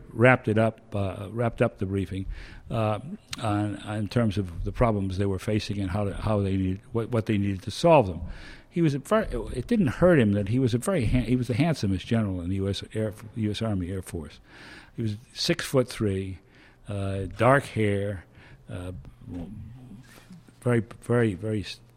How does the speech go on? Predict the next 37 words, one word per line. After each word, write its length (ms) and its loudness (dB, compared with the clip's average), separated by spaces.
uh, 280 -18
slim 440 4
figure, 540 -2
uh, 500 2
and 320 0
very 300 2
handsome 480 0
features. 600 -4
And, 280 4
uh, 440 -4
in 160 -10
fact, 260 -4
one, 340 4
a 80 -4
New 120 6
York 220 4
Times 280 0
reporter 340 -2
once 220 -4
compared 380 0
him 120 -2
to 60 -2
Jimmy 340 0
Stewart. 460 0
Actually, 320 -6
I 80 -2
thought 200 -2
he 60 -2
was, 200 -8
he 100 -8
was 80 0
better 220 0
looking 380 0
than 120 -2
Jimmy 280 -4
Stewart. 340 -4
Um, 340 2